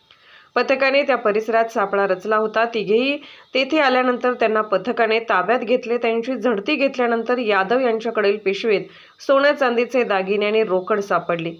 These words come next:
तसेच भाटकर आणि आवळे यांच्या खिशातही रोकड सापडली. त्याबाबत त्यांच्याकडे कसून चौकशी केल्यानंतर त्यांनी कर्नाळ रोड, भारत सूतगिरणी, विजयनगर चौक, विठ्ठलनगर येथील गांधी हायस्कूल येथे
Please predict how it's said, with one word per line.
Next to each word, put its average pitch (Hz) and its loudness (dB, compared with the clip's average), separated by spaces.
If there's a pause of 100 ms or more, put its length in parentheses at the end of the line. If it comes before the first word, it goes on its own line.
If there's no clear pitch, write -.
तसेच 196 0
भाटकर 214 0
आणि 233 2
आवळे 208 2
यांच्या 196 -2
खिशातही 233 -2
रोकड 233 0
सापडली. 214 0 (420)
त्याबाबत 247 2
त्यांच्याकडे 247 2
कसून 233 -2
चौकशी 220 -2
केल्यानंतर 202 0
त्यांनी 202 0 (340)
कर्नाळ 254 2
रोड, 254 4 (180)
भारत 202 0
सूतगिरणी, 214 0
विजयनगर 226 0
चौक, 240 -2
विठ्ठलनगर 233 -2
येथील 220 -2
गांधी 190 0
हायस्कूल 226 0
येथे 190 -2